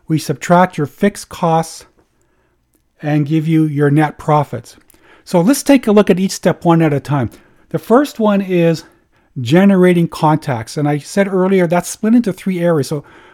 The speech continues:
you're generating your contacts is your marketing. Marketing's job is to cause a qualified potential customer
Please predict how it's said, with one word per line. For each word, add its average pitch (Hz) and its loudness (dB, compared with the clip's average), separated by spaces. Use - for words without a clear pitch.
you're 185 2
generating 220 4
your 175 -2
contacts 170 -2
is 156 -4
your 175 2
marketing. 185 -2
Marketing's 214 4
job 160 -2
is 160 0
to 147 -4
cause 190 2
a 160 -2
qualified 190 2
potential 196 -4
customer 143 -4